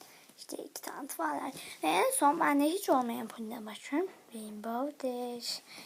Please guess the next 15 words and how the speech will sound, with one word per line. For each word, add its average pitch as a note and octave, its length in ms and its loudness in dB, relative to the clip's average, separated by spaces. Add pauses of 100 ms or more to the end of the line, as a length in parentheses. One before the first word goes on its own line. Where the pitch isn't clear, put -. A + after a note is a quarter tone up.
(120)
Benim G4+ 220 4
hiç G#4+ 100 -4
Rainbow C4 340 4
Dash'im B3 200 -2
yoktu A#3+ 320 -4
arkadaşlar. - 540 -4 (760)
Yani B3 200 4
büyük C#4+ 300 10
Rainbow A#3+ 320 12
Dash - 160 0
vardı A#3+ 260 6
ama F#4 220 4
o A#3+ 40 -6
kayboldu. B3 460 -4
Mini. C4+ 600 4